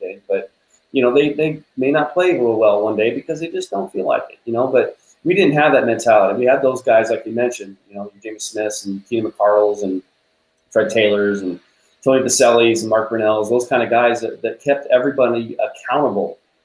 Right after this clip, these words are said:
Um, you know, we had, uh, uh, Frank Gans as a special teams coach my last year in Jacksonville, and, and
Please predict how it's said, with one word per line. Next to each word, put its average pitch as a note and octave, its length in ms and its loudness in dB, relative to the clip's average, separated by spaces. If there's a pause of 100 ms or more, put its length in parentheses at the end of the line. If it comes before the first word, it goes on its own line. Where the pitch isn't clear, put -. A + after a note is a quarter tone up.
(140)
Um, G#2+ 520 -2
you A2+ 80 -8
know, G#2+ 200 -2
we A2+ 160 -2
had, A#2 200 2
uh, A2+ 40 4 (320)
uh, G2 340 0 (320)
Frank C#3+ 300 2
Gans C#3 420 2
as A#2 160 -4
a A2+ 40 -8
special - 320 -2
teams C3+ 320 -4
coach G#2 380 -2
my A2 140 -2
last A#2 340 -2
year A#2+ 140 -2
in A2+ 80 -6
Jacksonville, G2+ 600 -4
and, F#2 220 -10
and G2+ 260 -10